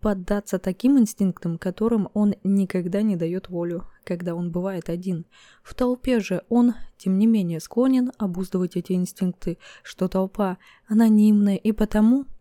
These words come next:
не склонен обуздывать, и что толпа анонимная, потому что не несет на себе ответственности. Чувство ответственности, сдерживающее всегда отдельных индивидов, совершенно исчезает в толпе.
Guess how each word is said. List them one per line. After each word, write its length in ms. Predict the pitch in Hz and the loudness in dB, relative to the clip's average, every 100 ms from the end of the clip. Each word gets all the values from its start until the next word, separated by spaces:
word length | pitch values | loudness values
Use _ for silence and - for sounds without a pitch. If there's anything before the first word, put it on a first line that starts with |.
| _ | _
не 160 | - 226 | 0 0
склонен 440 | - 214 196 185 | 0 -2 0 -2
обуздывать, 540 | 185 180 180 - 175 208 | -2 -4 -6 -6 -6 -8
и 40 | |
что 180 | - 240 | -8 -6
толпа 400 | 226 226 - 240 | -4 -4 -4 -4
анонимная, 520 | 190 185 240 277 208 | -2 2 2 4 2
потому 300 | 180 196 220 | 0 0 0
что 240 | - 214 202 - - | -2 -6 -8 -12 -4
не 180 | 202 226 | 4 6
несет 520 | 233 208 - 226 254 | 8 4 0 -2 -2
на 100 | - | -2
себе 280 | - 175 196 | -4 -4 -4
ответственности. 840 | 190 170 165 - 170 160 - - 165 - - - - | -4 -6 -8 -6 -6 -6 -8 -12 -12 -16 -20 -20 -10
Чувство 380 | - 208 - 185 | -4 -4 -2 -4
ответственности, 880 | 175 190 208 - - 202 175 - 175 | -2 -2 -2 -6 -4 -2 -2 -8 -12
сдерживающее 960 | 160 202 233 - 185 170 160 - 151 | -6 -2 -2 -2 -4 -4 -6 -8 -8
всегда 480 | 156 - 160 170 156 _ _ _ _ | -8 -10 -6 -6 -6 _ _ _ _
отдельных 640 | 220 196 196 185 165 - | -4 -2 0 0 0 -4
индивидов, 600 | 190 196 240 277 214 226 _ _ _ _ | -2 0 0 0 -2 -4 _ _ _ _
совершенно 600 | - 196 202 254 269 208 | -4 -4 -2 -2 0 -2
исчезает 500 | - 180 180 180 - | -4 -6 -4 -6 -8
в 140 | - - | -18 -10
толпе. 560 | 170 156 - 165 143 | -8 -8 -8 -10 -10